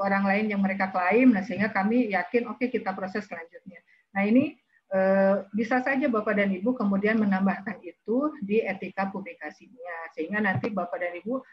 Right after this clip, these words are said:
tinggal linkkan saja, eh, eh, surat yang memang harus, eh, atau bisa di-download oleh penulis, dan linknya ini, eh, pastikan, eh, apa namanya,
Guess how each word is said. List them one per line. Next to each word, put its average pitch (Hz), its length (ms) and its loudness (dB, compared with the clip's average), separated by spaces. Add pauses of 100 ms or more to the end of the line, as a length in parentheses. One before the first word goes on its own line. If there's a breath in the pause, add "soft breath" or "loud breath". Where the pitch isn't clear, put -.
(320 loud breath)
tinggal 214 320 2
linkkan 262 480 6
saja, 202 560 -2
eh, 185 640 -2
eh, 185 440 -4 (120)
surat 208 320 -2
yang 196 160 0
memang 190 240 -2
harus, 185 400 -4
eh, 190 240 2
atau 185 160 -4
bisa 185 320 -4
di-download 180 400 -6
oleh 180 240 -6
penulis, 180 560 -6
dan 175 240 -6 (400 soft breath)
linknya 208 400 2
ini, 226 320 4
eh, 185 560 -2
pastikan, 220 720 -2
eh, 180 480 -2
apa 220 320 -6
namanya, 226 480 -2